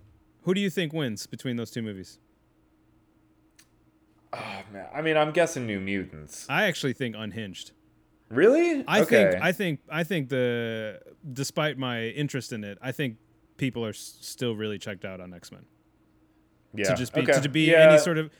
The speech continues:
Speaker 1: because anything with mutant, you're just gonna, like, people are just gonna attach it to X-Men.
Speaker 2: Right.
Speaker 1: So it's like,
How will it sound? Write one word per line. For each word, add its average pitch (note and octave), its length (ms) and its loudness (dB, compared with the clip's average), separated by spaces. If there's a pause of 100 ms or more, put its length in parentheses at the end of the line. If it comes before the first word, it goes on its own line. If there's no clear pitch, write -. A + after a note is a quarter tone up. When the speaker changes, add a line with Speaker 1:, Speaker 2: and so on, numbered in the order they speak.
(220)
Speaker 1:
because F3 240 0
anything F#3+ 380 -2
with D3+ 160 -2
mutant, C3 400 -4
you're B2 160 -6
just B2 160 -12
gonna, B2 240 -4
like, A2 260 -8
people C#3 220 -2
are C3 80 -2
just B2 120 -6
gonna A#2 280 -6
attach A2+ 340 -8
it A#2 80 -12
to A#2 180 -8
X-Men. A#2+ 540 -8 (720)
Speaker 2:
Right. A#2 140 2
Speaker 1:
So D3 100 2
it's C#3 160 -4
like, B2 380 -6